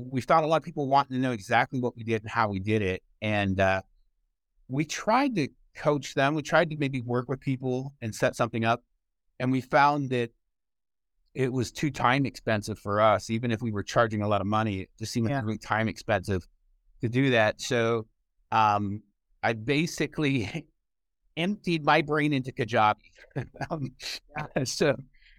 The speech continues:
Speaker 1: uh, which was a very tedious, um, and I really didn't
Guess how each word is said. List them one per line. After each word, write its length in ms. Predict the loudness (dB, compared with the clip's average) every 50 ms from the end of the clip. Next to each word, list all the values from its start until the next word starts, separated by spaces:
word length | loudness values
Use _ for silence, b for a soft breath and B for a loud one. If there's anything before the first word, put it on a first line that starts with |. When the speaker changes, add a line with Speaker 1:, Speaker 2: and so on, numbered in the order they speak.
| b _ 2
Speaker 1:
uh, 280 | 4 4 4 4 2 0
which 360 | -2 -4 -4 -4 -4 -2 -4
was 220 | -4 -4 -4 -6 -14 -16 _ _ _ _ _ _ _ _
a 100 | -6 -2 0
very 180 | 2 2 0
tedious, 640 | -2 -4 -4 -4 -2 -2 -2 -4 -4 -8 -12 -18 _ _ 0
um, 380 | 2 4 4 2 0 -4 -8 -16 _ _ _ _ _ _ _ -2
and 140 | -2 0 0
I 140 | 2 0 0
really 380 | 0 0 0 0 0 0 -2
didn't 320 | 0 0 0 0 -2 -6